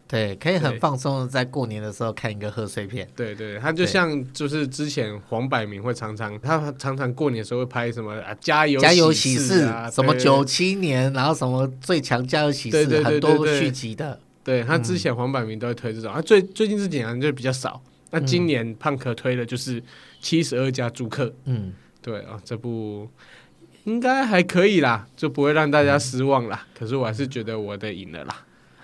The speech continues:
Speaker 1: <laughs> 哎，
Speaker 2: 哎。
Speaker 1: 等到大家都去看过之后，
Speaker 2: 哦。
Speaker 1: 再来做评比啊。
Speaker 2: 好，好，好，
Speaker 1: 对啊。
Speaker 2: OK，OK。那我现在想再推第二部。
Speaker 1: 嗯。OK。
Speaker 2: 这部，这部绝对强啦。
Speaker 1: 嗯。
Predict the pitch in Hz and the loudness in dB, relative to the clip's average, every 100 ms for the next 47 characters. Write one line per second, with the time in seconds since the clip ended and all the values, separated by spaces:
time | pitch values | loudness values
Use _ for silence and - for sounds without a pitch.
0 | - 120 185 277 190 370 - 415 - 440 | -10 0 8 10 12 12 12 12 12 10
1 | - - - - 139 165 - - 104 123 | 8 -4 -6 2 4 4 0 -10 -8 -8
2 | - _ _ 139 147 202 196 196 185 175 | -12 _ _ 4 10 10 10 8 8 4
3 | 180 175 170 - 196 151 170 139 127 131 | 4 0 -4 -2 -2 2 2 2 2 4
4 | 143 113 110 - 160 127 127 151 127 117 | 6 4 0 0 2 2 2 0 0 -6
5 | 131 117 104 104 110 113 104 98 87 - | -4 -6 -4 -4 -2 -6 -8 -12 -14 -12
6 | 82 104 - 123 117 113 113 110 107 110 | -10 -10 -8 -4 -2 0 -2 -2 -6 -10
7 | - - 107 113 131 - 139 151 127 117 | -12 -12 -12 -14 -16 -12 -4 -2 0 0
8 | 120 123 135 127 104 110 127 123 117 117 | -2 -2 -4 -4 -6 -2 -2 0 -2 -2
9 | 113 113 117 147 135 127 123 120 104 _ | -2 -4 -2 2 4 4 2 -4 -8 _
10 | _ - 110 - 107 98 - _ - 131 | _ -16 -14 -10 -10 -10 -18 _ -6 -2
11 | 131 131 - - 143 151 131 120 143 143 | 0 -2 -4 -2 2 4 2 2 4 4
12 | - - 76 - - - _ _ _ 120 | 2 -6 -10 -12 -14 -20 _ _ _ -10
13 | 98 | -10